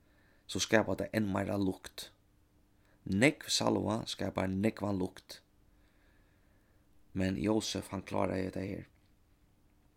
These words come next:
Og tá tað stendur giftigar flugur, so stendur Lord of the Flies. Og tað betyr Beelzebub,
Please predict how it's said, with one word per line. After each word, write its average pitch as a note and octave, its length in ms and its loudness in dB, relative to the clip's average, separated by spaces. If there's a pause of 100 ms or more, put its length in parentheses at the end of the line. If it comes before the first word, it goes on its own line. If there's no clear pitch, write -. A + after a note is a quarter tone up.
(460)
Og - 80 -6
tá G#2 80 10
tað A#2 160 6
stendur A2+ 460 6 (340)
giftigar A2+ 460 2
flugur, A2+ 420 4 (720)
so - 140 -4
stendur G#2 340 4
Lord A2 400 6
of G2 220 -4
the G2 100 2
Flies. F#2+ 560 -2 (640)
Og F2 100 0
tað G#2 200 2
betyr G#2+ 340 6
Beelzebub, G#2+ 880 4